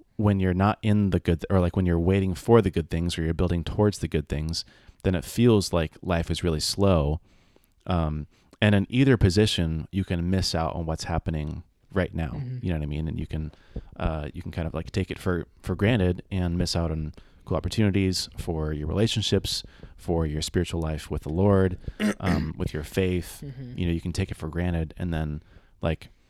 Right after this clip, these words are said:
Speaker 1: you look back and you're like, "Wait, you know, like, what was I doing or what was life like before this?" And you forget kind of to
Speaker 2: Mm-hmm.
Speaker 1: take in that time instead
Speaker 2: Yeah.
Speaker 1: of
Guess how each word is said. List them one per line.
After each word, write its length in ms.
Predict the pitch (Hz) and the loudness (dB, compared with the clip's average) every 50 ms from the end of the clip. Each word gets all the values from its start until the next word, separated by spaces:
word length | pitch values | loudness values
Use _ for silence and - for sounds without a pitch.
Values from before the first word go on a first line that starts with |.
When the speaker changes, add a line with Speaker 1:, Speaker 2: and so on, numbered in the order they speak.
| _ _ _ _ _ _ | _ _ _ _ _ _
Speaker 1:
you 140 | - 90 82 | -2 0 0
look 160 | 82 82 - | 0 0 0
back 260 | - 82 82 82 - | 0 -2 -2 -2 -4
and 60 | 82 | -6
you're 100 | 80 76 | -6 -4
like, 140 | 73 71 - 98 | -6 -6 -4 -4
"Wait, 160 | 92 73 - - _ _ - - - - - _ _ | -4 -4 -6 -10 _ _ -20 -20 -20 -20 -20 _ _
you 60 | - 87 | -8 -6
know, 60 | 76 | -6
like, 180 | 73 76 - - | -6 -6 -2 0
what 180 | 90 87 67 | 2 2 2
was 120 | 92 87 87 | 2 0 2
I 140 | 85 85 | 0 0
doing 360 | 80 - 101 95 90 87 80 76 | 0 0 0 2 2 0 0 -2
or 60 | 76 | -2
what 140 | 85 87 - | -2 -2 -2
was 140 | - 87 - | -2 -2 -2
life 220 | 87 85 82 - 82 | -2 -2 -2 -2 -4
like 160 | 82 - - | -6 -6 -4
before 380 | - 87 - - 110 101 98 | -6 -4 2 4 4 6 6
this?" 280 | 85 85 78 73 - - | 4 2 0 -2 -4 -6
And 160 | 78 76 71 - - - - _ - | -6 -8 -8 -10 -16 -20 -20 _ -8
you 80 | 90 | -8
forget 420 | 85 - 90 80 - 87 85 - - | -6 -6 -6 -6 -4 -4 -4 -6 -6
kind 220 | - - 85 80 78 | -8 -8 -6 -4 -4
of 160 | 78 71 - | -6 -6 -6
to 100 | - - | -6 -6
Speaker 2:
Mm-hmm. 260 | 76 73 67 - - | -4 -4 -6 -6 -6
Speaker 1:
take 180 | - 85 80 - | -6 -6 -6 -6
in 60 | 76 76 | -6 -6
that 140 | 62 - | -8 -8
time 220 | - - 76 73 73 | -8 -10 -8 -8 -8
instead 260 | 73 69 - - 76 | -8 -8 -6 -6 -6
Speaker 2:
Yeah. 60 | 76 73 | -6 -6
Speaker 1:
of 180 | 73 - - | -8 -10 -16